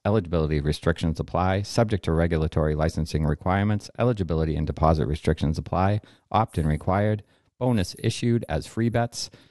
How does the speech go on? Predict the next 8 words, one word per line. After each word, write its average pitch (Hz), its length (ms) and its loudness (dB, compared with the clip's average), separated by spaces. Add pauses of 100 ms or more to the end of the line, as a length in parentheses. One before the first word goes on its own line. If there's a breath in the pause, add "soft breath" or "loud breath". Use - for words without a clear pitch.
(160 soft breath)
Terms 80 440 0
at - 160 -8
draftkings 92 540 0
dot - 180 -2
com 101 340 0
slash - 440 -4
M 85 280 4
A. - 360 -4